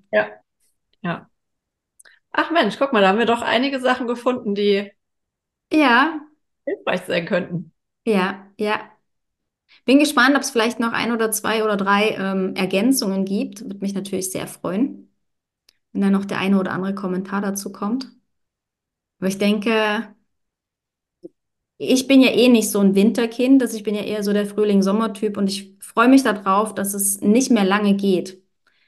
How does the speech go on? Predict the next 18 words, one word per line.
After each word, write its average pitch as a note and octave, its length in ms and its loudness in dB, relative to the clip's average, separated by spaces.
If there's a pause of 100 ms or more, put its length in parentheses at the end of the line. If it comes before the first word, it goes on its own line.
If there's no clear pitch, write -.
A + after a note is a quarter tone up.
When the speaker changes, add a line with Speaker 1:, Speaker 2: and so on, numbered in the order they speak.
(340)
Speaker 2:
bis G3 180 -4
die F#3+ 80 0
Tage F#3+ 720 0
noch G3 360 2
länger A3 300 2
werden, G3+ 240 2
als F#3+ 180 -4
sie G3 60 -2
jetzt G3+ 220 -4
schon G3 160 -2
wieder F#3+ 240 -2
werden G#3 400 -2
und G3 220 -2
vor G3+ 120 -10
allem F3 200 -8
wieder F3 300 -6
wärmer E3 420 -6
werden. C#3+ 500 -12